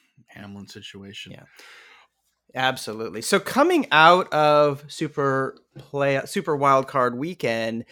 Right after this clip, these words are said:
Speaker 2: just to recap a little bit, I, I had made four bets. I was two, one, and one. You were one and two.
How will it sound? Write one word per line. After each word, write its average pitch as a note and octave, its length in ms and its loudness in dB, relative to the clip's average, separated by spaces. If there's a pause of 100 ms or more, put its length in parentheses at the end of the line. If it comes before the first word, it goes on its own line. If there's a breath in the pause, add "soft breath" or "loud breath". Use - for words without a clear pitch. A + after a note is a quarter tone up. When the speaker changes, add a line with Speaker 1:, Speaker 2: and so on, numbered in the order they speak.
(240 soft breath)
Speaker 2:
just - 200 -6
to C3 60 -6
recap C3+ 380 -2
a B2 60 -6
little B2+ 180 -2
bit, B2 180 -2
I, C#3 380 6
I C#3+ 140 2
had B2+ 280 -2
made B2 220 -4
four C#3 260 -2
bets. C3 300 0
I D3 140 2
was C#3 180 -2
two, D#3+ 320 -2
one, C#3 260 0
and C3 160 -2
one. C3+ 500 0 (340 soft breath)
You C3 180 -2
were C#3 160 0
one B2+ 220 0
and B2+ 160 -4
two. C3+ 580 -4